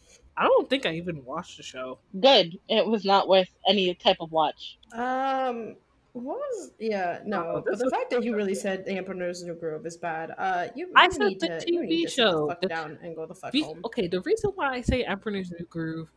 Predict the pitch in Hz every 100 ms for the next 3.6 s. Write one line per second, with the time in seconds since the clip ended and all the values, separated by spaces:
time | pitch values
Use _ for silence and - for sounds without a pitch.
0 | _ 320 311 262 - 139 120 - 175 175
1 | 151 151 185 175 196 190 180 196 269 220
2 | 156 165 - - 165 160 208 160 131 -
3 | - 180 175 175 170